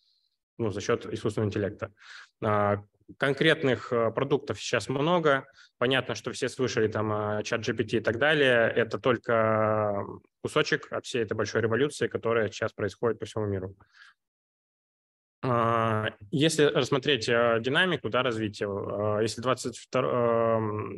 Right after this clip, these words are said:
в две тысячи двадцатом году, э, становятся доступными инструменты управления проектами на базе искусственного интеллекта, а, в д-, в две тысячи двадцать третьем инструменты управления проектами на основе искусственного интеллекта получают уже широкое распространение. Мы это видим, э,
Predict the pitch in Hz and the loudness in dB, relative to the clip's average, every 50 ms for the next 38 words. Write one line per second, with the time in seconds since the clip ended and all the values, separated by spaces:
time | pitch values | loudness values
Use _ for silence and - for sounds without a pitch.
0 | - - 110 120 120 139 135 - - 117 123 120 - 123 - 113 110 120 123 120 | -10 -4 -4 -4 -2 -2 -4 -4 -2 0 -2 0 0 0 0 2 2 2 2 2
1 | 110 98 90 - - - - - - - - - - - - 107 107 104 104 - | 2 0 0 -6 -20 -20 -20 -20 -20 -20 -20 -20 -18 -6 -2 0 2 2 2 2
2 | - 131 131 123 131 117 117 - 147 117 - 120 117 113 113 131 127 131 123 113 | 2 0 0 2 0 -2 -2 -2 -2 -2 0 0 0 0 0 0 0 0 0 0
3 | 110 117 - - 113 117 123 120 113 107 107 120 117 107 - 110 107 107 104 104 | 0 -2 0 0 0 2 2 2 2 0 2 2 0 0 0 -2 -2 -2 -2 -2
4 | 107 104 107 104 101 117 113 107 117 107 - - 120 - 120 117 113 - 147 180 | -2 -2 -4 -2 0 0 0 2 0 -2 -2 -4 -4 -2 -2 -4 -4 -2 0 0
5 | 202 196 - - - 170 160 156 - _ _ - _ _ _ - _ - 117 113 | 0 0 -2 -2 -2 -2 -2 -2 -8 _ _ -20 _ _ _ -20 _ -2 0 2
6 | 113 113 113 110 113 113 110 110 110 110 110 110 107 104 113 113 120 127 131 - | 2 2 2 2 0 0 0 2 2 0 2 0 0 -2 -2 -8 -10 -12 -6 -2
7 | - 123 110 120 127 127 127 123 123 120 123 131 127 - 131 123 127 120 - - | -2 -2 0 4 4 4 6 6 4 2 2 0 0 0 0 0 0 -2 -2 0
8 | 147 147 131 - 113 113 110 107 - 139 135 127 - - - - 117 123 127 123 | 0 0 2 2 0 -2 -2 0 0 0 0 0 -2 -4 -4 -2 0 2 2 2
9 | 120 117 107 107 127 123 110 - - 113 113 113 113 113 - - 123 117 110 - | 2 0 0 2 2 0 0 0 -2 -2 0 0 -2 -2 -2 -2 0 0 0 -2
10 | - - - 117 104 131 123 - - 110 101 - 120 113 - 127 117 104 113 107 | -4 -4 -4 -4 0 0 -2 0 0 -4 -2 0 0 0 2 2 2 2 0 -2
11 | 104 - - 110 110 - 147 143 - - - 160 156 156 156 151 156 147 123 120 | -4 -2 -2 -2 0 0 0 -4 -4 -6 -4 -2 -2 0 0 0 0 2 0 0
12 | 117 110 - 110 110 110 110 113 107 110 120 | 0 0 -2 0 0 0 0 0 0 0 0